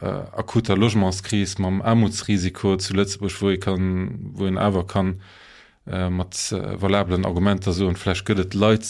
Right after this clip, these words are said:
die ein bisschen mehr Entlastung, äh, neidisch schon wie andere an unserem Land.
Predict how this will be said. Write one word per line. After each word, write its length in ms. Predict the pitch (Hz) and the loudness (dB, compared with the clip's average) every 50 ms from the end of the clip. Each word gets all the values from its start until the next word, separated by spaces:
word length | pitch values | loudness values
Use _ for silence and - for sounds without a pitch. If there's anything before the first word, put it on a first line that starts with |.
| - - - - - | -4 -4 -4 -4 -2
die 220 | 101 101 98 101 | -2 0 0 0
ein 300 | 98 - - - 95 87 | 0 -2 -4 -6 -4 -2
bisschen 300 | 98 104 - - - 101 | -2 0 0 0 2 4
mehr 180 | 110 113 104 98 | 4 4 4 2
Entlastung, 680 | 90 101 104 101 95 - - - 95 92 92 90 - - - - - - - - _ _ - | 2 2 2 2 0 -2 -2 -2 0 0 0 0 -2 -6 -12 -20 -20 -20 -20 -20 _ _ -8
äh, 460 | - - 92 90 87 92 - - - | -4 -2 0 0 0 0 -2 -2 0
neidisch 360 | 98 98 104 104 98 90 87 - | 2 4 4 4 4 2 0 0
schon 200 | - 104 90 90 | 0 2 2 4
wie 80 | 98 | 2
andere 340 | 98 92 87 80 76 - - | 2 2 2 0 -2 -4 -6
an 120 | - 95 | -6 -6
unserem 300 | 92 95 98 - 98 95 | -6 -6 -8 -8 -10 -10
Land. 360 | 98 - - - - - - | -10 -10 -12 -14 -16 -18 -20